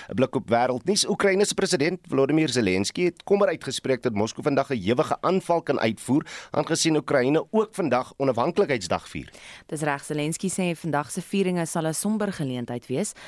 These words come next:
Speaker 2: maar hy het tydens 'n media-konferensie ook gewaarsku dat enige aanval deur Rusland vandag 'n kragtige Oekraïense reaksie sal uitlok. Oekraïne het in negentien eenennegentig onafhanklikheid van die Sowjetunie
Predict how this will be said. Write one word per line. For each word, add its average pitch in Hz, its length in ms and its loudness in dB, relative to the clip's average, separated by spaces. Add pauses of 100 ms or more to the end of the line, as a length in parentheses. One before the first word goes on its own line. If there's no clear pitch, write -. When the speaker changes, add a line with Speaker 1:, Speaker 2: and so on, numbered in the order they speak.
(140)
Speaker 2:
maar 151 260 -2
hy 170 60 -2
het 143 100 -6
tydens 139 300 -4
'n 131 80 -6
media-konferensie 139 840 -4
ook - 220 -6
gewaarsku 139 680 -4 (320)
dat 139 160 -8
enige 226 320 -2
aanval 185 440 -2
deur 151 220 0
Rusland 151 440 -4
vandag 143 380 -6
'n 151 180 -6
kragtige 170 540 -6
Oekraïense 131 760 -6
reaksie 135 480 -8
sal 120 240 -10
uitlok. 147 560 -6 (320)
Oekraïne 139 400 -4
het 143 200 -4
in 135 220 -4
negentien 143 540 -6
eenennegentig 147 840 -2
onafhanklikheid 123 800 -8
van 123 140 -10
die 123 100 -8
Sowjetunie 135 720 -8